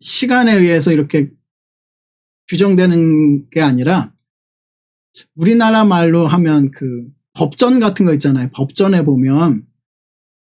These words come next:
그 사람이 뭐뭐하다, 몇 월 며칠 뭐뭐하다, 이런 식의 표현 혹시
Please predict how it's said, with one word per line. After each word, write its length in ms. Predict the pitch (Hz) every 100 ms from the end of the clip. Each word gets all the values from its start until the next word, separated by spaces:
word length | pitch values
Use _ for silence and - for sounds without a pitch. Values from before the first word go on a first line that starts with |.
| _ _ _ _ _ -
그 80 |
사람이 460 | 185 208 185 180 175
뭐뭐하다, 1000 | 151 175 185 180 175 170 160 123 - _ _
몇 160 | 147 160
월 120 | 196
며칠 380 | 175 151 165 160
뭐뭐하다, 680 | 147 156 165 190 185 160
이런 240 | 131 185 202
식의 220 | 208 175
표현 320 | 202 185 175
혹시 440 | 151 175 170 143